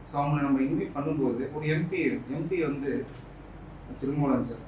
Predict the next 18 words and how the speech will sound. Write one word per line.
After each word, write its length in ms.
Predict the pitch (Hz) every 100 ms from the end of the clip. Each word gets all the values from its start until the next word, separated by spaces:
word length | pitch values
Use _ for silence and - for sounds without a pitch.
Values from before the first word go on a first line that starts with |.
| - - -
அவரை 200 | 131 131
நாங்க 200 | 127 127
இன்வைட் 220 | 135 156
பண்ண 140 | 139 123
போகும்போது, 540 | 123 120 123 123 127
"நான் 180 | 127 120
படத்துக்குலாம் 460 | 123 131 127 127 120
ஆடியோ 160 | 127
லான்ச்லாம் 380 | 123 117 120 120
பெருசா 220 | 117 131
வந்துக்கிறது 520 | 120 120 127 131 123
இல்லப்பா, 360 | 117 120 120 123 - - - -
என்ன 200 | 139 156
விஷயம்னு?" 460 | 139 - 131 127 123
கேட்டாங்க. 240 | - 117 -
So, 180 | - 123
நாங்க 320 | 127 127 127 -
குழுவோட 380 | 139 139 139 135